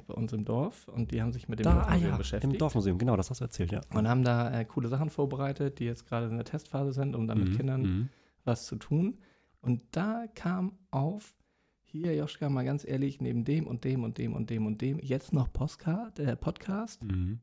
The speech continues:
Speaker 1: Wie ist denn das eigentlich mit, wann sieht denn deine Familie dich und wie ist das so mit Zeit? Also schläfst du überhaupt?"
Speaker 2: Ja, das ist
Speaker 1: Und
Speaker 2: auch bei uns zu Hause manchmal Thema.
Speaker 1: dachte, das könnte man auch noch mal kurz anführen,
Speaker 2: Mhm.
Speaker 1: in welcher Form das vielleicht, ähm,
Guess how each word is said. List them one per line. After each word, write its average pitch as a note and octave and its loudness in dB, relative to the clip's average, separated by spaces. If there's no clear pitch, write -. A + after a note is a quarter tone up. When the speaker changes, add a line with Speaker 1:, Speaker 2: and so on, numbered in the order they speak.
Speaker 1:
Wie A2+ -6
ist D#3+ -10
denn F#3+ -6
das C#3 0
eigentlich A#2+ 0
mit, A#2 -2
wann A#2+ 0
sieht B2+ -2
denn C3+ -2
deine A#2+ 2
Familie B2+ 2
dich B2 -2
und A2+ 0
wie A#2 -2
ist A#2 -4
das A#2 -2
so A#2 -4
mit A2 -4
Zeit? B2+ -2
Also A2+ -4
schläfst - 0
du G2 -2
überhaupt?" F#2+ -4
Speaker 2:
Ja, F2 0
das A2+ -4
ist C3 -2
Speaker 1:
Und A2+ 0
Speaker 2:
auch G#2+ 0
bei A2 2
uns G2+ 0
zu A2 0
Hause A2+ 0
manchmal B2 -2
Thema. D3 0
Speaker 1:
dachte, C3 0
das C#3 -2
könnte D#3+ 2
man C#3+ 2
auch C3+ -2
noch C#3+ 2
mal A#2+ -2
kurz - -4
anführen, A2+ 2
Speaker 2:
Mhm. A2+ -2
Speaker 1:
in A2 -2
welcher A2+ -2
Form A2+ -2
das A2+ -2
vielleicht, G#2+ -2
ähm, A2 0